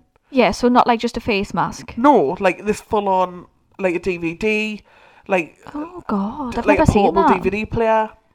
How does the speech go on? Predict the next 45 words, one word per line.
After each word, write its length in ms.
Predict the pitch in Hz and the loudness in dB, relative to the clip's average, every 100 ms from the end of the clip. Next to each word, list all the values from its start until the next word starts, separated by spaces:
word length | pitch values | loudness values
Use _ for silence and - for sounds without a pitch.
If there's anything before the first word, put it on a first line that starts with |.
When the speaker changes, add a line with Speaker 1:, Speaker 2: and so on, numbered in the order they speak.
| _ | _
Speaker 2:
like, 220 | 208 - | -4 0
all 140 | 240 | 0
this 160 | - 247 | 2 0
Speaker 1:
Christ. 60 | - | -2
Speaker 2:
stuff. 460 | 233 117 139 - - _ _ _ _ - _ - | -2 -2 -6 -12 -20 _ _ _ _ -20 _ -10
It's 160 | 214 - | -10 -6
crazy 680 | - 233 226 214 156 170 _ - | -4 -2 -2 -6 -10 -12 _ -4
for 80 | |
December 400 | 190 196 202 196 190 | -4 0 -2 -2 -4
first. 640 | 196 196 214 - - - _ _ _ _ _ | -6 -6 -6 -10 -20 -20 _ _ _ _ _
And 100 | 208 | -4
then, 120 | 208 208 | 0 0
like 160 | 208 | -2
you 40 | 196 | -4
say, 180 | 226 202 | -6 -4
the 200 | 185 208 | 0 0
advent 360 | 208 196 175 | 2 0 -2
calendars 400 | - 175 160 160 | -2 -2 -2 -6
are 40 | 175 | -6
getting 200 | 160 160 | -8 -2
more 160 | 160 | -2
and 80 | 147 | 0
more. 300 | 135 87 175 - _ | -2 -6 -8 -12 _
Speaker 1:
Yeah. 460 | - 233 220 180 185 - _ - - | -10 -4 -2 -2 -4 -10 _ -20 -14
Speaker 2:
So 140 | - | -10
people 260 | 214 240 220 | -4 -2 -2
are 40 | |
getting, 200 | 220 202 | -2 0
like, 200 | 208 196 | -2 -2
Tiffany 320 | - 226 202 190 | 0 0 0 0
necklaces 440 | 185 208 - 202 | 0 -2 -8 -10
and 120 | 190 | 0
their 80 | 180 | 0
advent 260 | 185 190 175 | 2 -2 -4
calendars 380 | 175 156 147 | -4 -4 -8
and 100 | - | -16
stuff. 380 | - - 67 - - | -12 -8 -8 -10 -10
And 100 | 190 | 0
then 160 | 214 208 | 0 0
still 420 | - - 233 226 | -4 0 2 2
getting, 400 | 220 208 190 175 - _ _ _ - _ _ _ - | 2 -2 -2 -18 -20 _ _ _ -20 _ _ _ -8
it's 180 | 240 - | -8 -6
either, 220 | 269 294 | -8 -6
for 160 | 269 277 | -4 -2
me, 360 | 262 180 160 | 0 -2 -4